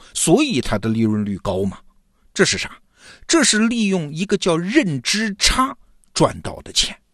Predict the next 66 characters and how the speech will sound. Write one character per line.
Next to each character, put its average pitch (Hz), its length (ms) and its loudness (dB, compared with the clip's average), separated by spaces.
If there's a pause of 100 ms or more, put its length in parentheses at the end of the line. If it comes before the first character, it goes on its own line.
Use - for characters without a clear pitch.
(520)
什 - 200 2
么 165 120 2
是 135 180 -2
认 131 180 2
知 117 220 -4
差 131 260 -2
呀？ 117 140 -6 (400)
就 370 160 8
是 285 100 6
一 214 120 2
样 247 200 4
东 226 160 8
西 151 220 2
有 147 180 8
人 143 200 6
看 240 260 2
到 143 100 2
了 104 140 0
它 - 160 -6
的 107 80 -6
价 87 220 -2
值， - 140 -6 (280)
而 220 100 4
另 302 200 0
外 320 100 4
一 269 100 4
部 208 140 0
分 185 160 2
人 196 80 6
没 98 300 2
看 233 240 0
到， - 120 -6 (360)
这 131 100 2
中 135 220 2
间 147 180 2 (160)
就 117 140 0
有 87 80 -2
一 80 180 -10
个 107 220 -8
套 - 320 2
利 247 280 -2
的 - 120 -8
空 80 240 -8
间， - 200 -12 (280)
这 370 160 8
就 120 180 2
是 - 140 -2
认 92 280 -2
知 101 220 -4
差。 - 180 -4 (720)
那 277 120 6
这 349 220 4
个 294 120 2
认 262 280 6
知 269 200 2
差 269 360 4
它 262 120 0
可 233 140 4
以 240 160 6
永 170 200 6
远 302 280 6
持 - 220 4
续 175 160 4
下 160 160 4
去 165 160 2
吗？ 147 120 0